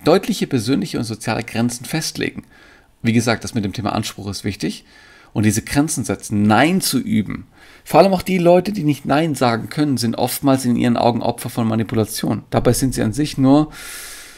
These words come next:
nebenher angeschossen worden. Sie waren nicht mittendrin, aber es, es fühlt sich so an. Nummer acht, Aufklärung und Transparenz.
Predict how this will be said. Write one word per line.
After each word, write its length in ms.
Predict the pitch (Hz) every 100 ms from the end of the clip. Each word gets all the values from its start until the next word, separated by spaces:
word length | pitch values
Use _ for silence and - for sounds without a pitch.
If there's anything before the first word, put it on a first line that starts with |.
| - - _ _ _ _
nebenher 720 | 123 131 139 131 107 143 139 104
angeschossen 680 | 131 139 - 104 - 104
worden. 480 | 101 101 98 85 - - _ -
Sie 180 | 127 110
waren 140 | 151
nicht 180 | 135 127
mittendrin, 600 | 120 120 107 120 113 - - -
aber 120 | 123
es, 140 | -
es 120 | 110
fühlt 260 | - - -
sich 180 | 123 -
so 100 | -
an. 300 | - 107 - - -
Nummer 220 | 147 139
acht, 260 | - - 104
Aufklärung 560 | 160 - 143 135 131
und 100 | 120
Transparenz. 640 | 117 113 - 110 101 -